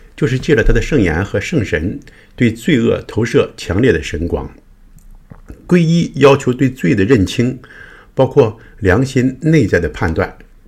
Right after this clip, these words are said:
这是真理之神在人心灵深处行动的证明，同时也成为获得新赐予的恩宠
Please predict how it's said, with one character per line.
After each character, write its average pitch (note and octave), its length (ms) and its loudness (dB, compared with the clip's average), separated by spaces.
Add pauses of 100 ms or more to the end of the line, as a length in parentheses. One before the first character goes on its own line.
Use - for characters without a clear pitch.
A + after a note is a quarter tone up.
(100)
这 G#2 100 -4
是 G2+ 100 -4
真 C3 200 2
理 E2+ 120 2
之 A#2 160 -4
神 E2 260 -4
在 G#2 140 2
人 F2 240 4
心 A#2+ 240 0
灵 G2+ 140 4
深 B2 240 0
处 D3 240 -2 (380)
行 G2+ 300 0
动 C#3+ 160 0
的 E2 60 -2
证 F#2 220 -2
明， C#2+ 200 -10 (720)
同 A#2 140 -2
时 F#2+ 440 -2
也 F2+ 240 4
成 A#2 180 -6
为 A2 100 4
获 A2 240 2
得 F2 360 -2
新 C#3+ 300 -2
赐 D#3+ 240 -2
予 F2+ 140 2
的 E2 120 -4
恩 C3+ 180 0
宠 - 240 -6